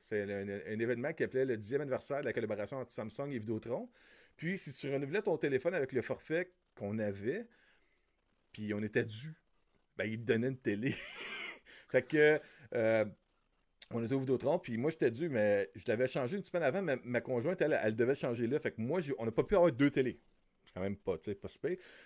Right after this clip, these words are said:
Mais là, ma blonde, elle, avec son forfait, elle dit, « Ouais, mais ça va me coûter genre trois pièces de plus par mois. »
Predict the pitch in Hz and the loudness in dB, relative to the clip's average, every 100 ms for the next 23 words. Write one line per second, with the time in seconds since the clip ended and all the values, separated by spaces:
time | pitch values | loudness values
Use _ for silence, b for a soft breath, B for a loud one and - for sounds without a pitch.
0 | - 110 113 117 117 b b 110 131 107 | -6 2 4 4 2 b b 0 2 2
1 | 147 120 98 - 110 120 131 147 139 113 | 2 0 -2 -8 -6 -2 -2 0 0 0
2 | 156 123 110 117 - 147 120 127 - 123 | 0 0 -2 -2 -4 -2 0 -2 0 0
3 | 147 131 127 147 - 98 104 135 135 | 0 0 -2 -4 -4 -4 -2 -4 -4